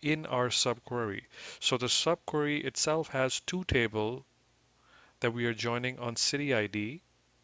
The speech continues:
where city is Woodridge. So the subquery returns us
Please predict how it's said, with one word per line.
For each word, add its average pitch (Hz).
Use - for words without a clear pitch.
where 147
city 135
is 120
Woodridge. 110
So -
the 123
subquery 147
returns 127
us 117